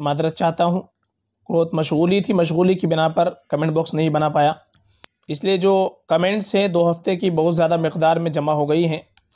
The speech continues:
मैंने दोनों हफ्ते की कमेंट्स महफूज करने की कोशिश की है, लेकिन तमाम कमेंट्स मैं महफूज नहीं कर पाया, चूँकि ज़्यादा तादाद में थी। अगर हर कमेंट्स में महफूज करता तो तकरीबन एक घंटे से ज़्यादा का कमेंट बॉक्स बनता। मैंने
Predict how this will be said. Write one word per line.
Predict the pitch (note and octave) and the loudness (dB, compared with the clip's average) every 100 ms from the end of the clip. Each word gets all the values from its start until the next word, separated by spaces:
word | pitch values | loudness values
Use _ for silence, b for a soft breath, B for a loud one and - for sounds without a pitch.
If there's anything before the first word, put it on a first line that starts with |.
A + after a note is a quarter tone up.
| _ _ _ _ _ | _ _ _ _ _
मैंने | C#3 F3+ G#3+ | -2 0 0
दोनों | G3 G3 G#3+ | 2 0 2
हफ्ते | G#3 - A#3 | -2 -2 -2
की | A3+ | 0
कमेंट्स | A3+ G3+ G#3 G#3+ F3+ | 0 0 0 -2 -2
महफूज | E3 E3+ A#3 | -4 -2 -2
करने | G3+ F#3+ G3+ | 0 2 2
की | G3+ G3+ | 0 -2
कोशिश | G#3+ G3 A3+ | 0 0 0
की | - G3 | 2 2
है, | G#3 - D#3 | 0 -2 0
लेकिन | D3+ F3 G3 | 0 2 0
तमाम | F3+ E3+ F#3+ | 0 0 0
कमेंट्स | F#3 E3+ F#3 - | 0 0 -2 -2
मैं | F3 | -2
महफूज | D#3+ - F3+ E3+ | -2 -2 0 2
नहीं | G#3+ | 2
कर | G#3 | 0
पाया, | F3+ F#3 G3+ | 2 2 2
चूँकि | G3 E3 D#3 | -2 -6 -4
ज़्यादा | D#3+ D3+ E3 | -2 0 0
तादाद | E3+ E3 F3 F3 | 0 2 2 0
में | F3+ | -4
थी। | F3 G3 _ b b b b | -4 -8 _ b b b b
अगर | D3 D#3 F3 | -2 0 0
हर | C#3+ F#3 | 0 -2
कमेंट्स | A3 G3+ F#3+ G3+ G3+ | 0 -4 -4 -8 -8
में | F#3+ | -4
महफूज | F3+ E3+ G3+ | -4 -4 -8
करता | F3+ F3 F#3 F3+ | -4 -2 -2 -2
तो | F3 F3+ - _ _ - | 0 0 -2 _ _ -8
तकरीबन | - F3+ F#3 G3 - | -2 0 0 0 0
एक | F#3 | 0
घंटे | E3 F3+ F#3 | 0 0 0
से | E3+ E3 | 0 2
ज़्यादा | D#3+ E3+ | 2 2
का | F3 E3+ | 0 -2
कमेंट | D#3+ D#3+ | -2 -2
बॉक्स | D3+ D3+ D3 | -2 -4 -2
बनता। | D3 C#3+ B2+ - _ B B B - | -2 0 -4 -6 _ B B B -12
मैंने | C#3+ F#3 G#3+ G#3+ | -6 -2 -2 -2